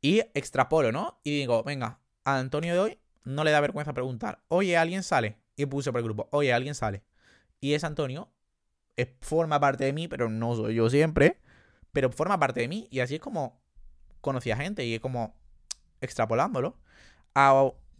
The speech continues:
también algo que hago cuando conozco a gente, como segundo tip, es siempre buscar una amiguita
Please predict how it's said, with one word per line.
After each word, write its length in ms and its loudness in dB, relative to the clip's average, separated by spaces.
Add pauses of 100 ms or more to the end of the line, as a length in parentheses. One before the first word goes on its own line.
(580)
también 360 2
algo 260 4
que 80 0
hago 160 4
cuando 220 -4
conozco 300 -4
a 100 0
gente, 340 -2 (160)
como 220 -4
segundo 280 -4
tip, 260 -2 (2000)
es 340 -2 (160)
siempre 420 -2
buscar 480 0 (1000)
una 200 -2
amiguita 760 2